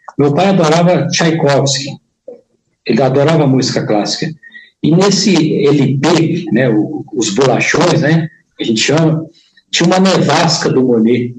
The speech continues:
do Claude Monet, e aquilo me chamou muita atenção, né? Então, assim, a, a, a, a pessoa que tá, tem vontade de pintar, né, e, e, e tá assim,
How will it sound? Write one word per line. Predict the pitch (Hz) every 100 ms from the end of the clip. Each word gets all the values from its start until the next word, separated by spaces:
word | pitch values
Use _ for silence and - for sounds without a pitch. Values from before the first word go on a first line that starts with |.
| _
do | 104
Claude | 107 131 131
Monet, | 110 104 110 110 - _ _ _ _ _ _
e | 127
aquilo | 135 135 160
me | 156
chamou | 156 151 135 139
muita | 135 165 160
atenção, | 139 131 110 - 104 - - _ _
né? | 104 127 123 - _ - - - -
Então, | 165 240
assim, | 240 - 170
a, | 151 131
a, | 165 170 147 135 127 113 110 135 131 135 123 110 101 98
a, | 98 - _ _
a | -
pessoa | 160 208 196 214 220
que | - 160 -
tá, | 180 170 139 110 - - _ _ -
tem | 220
vontade | 220 180 151 156 151 131
de | - 120
pintar, | 120 107 107 113 - - - - - _
né, | 101 127 135 - - - _
e, | -
e, | 123 120 113 113 101 98
e | - - - -
tá | 175
assim, | 160 - 170 151 -